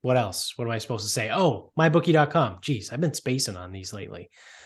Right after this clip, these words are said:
Uh, thank you to my bookie dot com. Use the promo code sarcasm pod when you sign up to double your first deposit up to a thousand bucks.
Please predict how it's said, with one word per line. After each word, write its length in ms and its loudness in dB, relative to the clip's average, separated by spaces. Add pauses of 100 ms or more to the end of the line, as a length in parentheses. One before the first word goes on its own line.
(140)
Uh, 200 -2
thank 220 2
you 60 6
to 60 8
my 140 6
bookie 220 2
dot 200 4
com. 300 2
Use 140 0
the 60 -8
promo 260 -2
code 200 0
sarcasm 480 2
pod 320 0
when 120 -2
you 60 -4
sign 300 2
up 200 0
to 80 -6
double 180 2
your 120 -2
first 260 -4
deposit 500 0
up 140 -8
to 100 -8
a 40 -6
thousand 320 -6
bucks. 380 -2